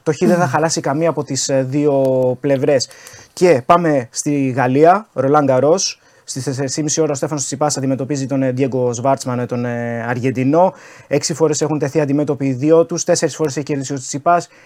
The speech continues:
μία φορά του παραχώρησε σετ. Είναι από τους, ε, ταλαντούχους αθλητές ο Σβάρτσμαν, ε, στο χώμα, είναι χωματάς που λέμε εμείς οι ταινιστικοί,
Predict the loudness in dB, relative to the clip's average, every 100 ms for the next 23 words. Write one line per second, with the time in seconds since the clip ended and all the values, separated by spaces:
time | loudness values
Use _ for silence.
0 | -20 -6 2 4 4 2 4 6 6 4
1 | 2 -6 -2 0 0 0 2 2 2 0
2 | 2 2 2 0 -2 -2 2 4 2 -4
3 | -20 -20 -20 -6 2 4 4 2 0 -2
4 | -2 0 0 2 2 4 2 0 -2 -2
5 | -4 -4 -2 -2 0 2 4 2 0 2
6 | 2 2 -2 0 -2 -4 -6 0 2 2
7 | 2 0 -2 -2 -2 -2 2 2 2 -4
8 | -12 -4 0 0 -2 -6 -6 -6 -6 -4
9 | -4 -4 -6 -2 0 0